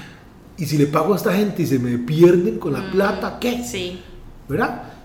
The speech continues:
Speaker 1: Entonces, bueno, un correo precisamente resuelve esa duda.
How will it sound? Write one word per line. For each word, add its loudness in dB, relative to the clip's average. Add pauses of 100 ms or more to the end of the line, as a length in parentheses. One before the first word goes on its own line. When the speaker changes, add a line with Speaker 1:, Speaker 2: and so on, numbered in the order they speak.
(140)
Speaker 1:
Entonces, 8
bueno, 8
un 6
correo 8 (560)
precisamente 4
resuelve 4
esa 2
duda. 2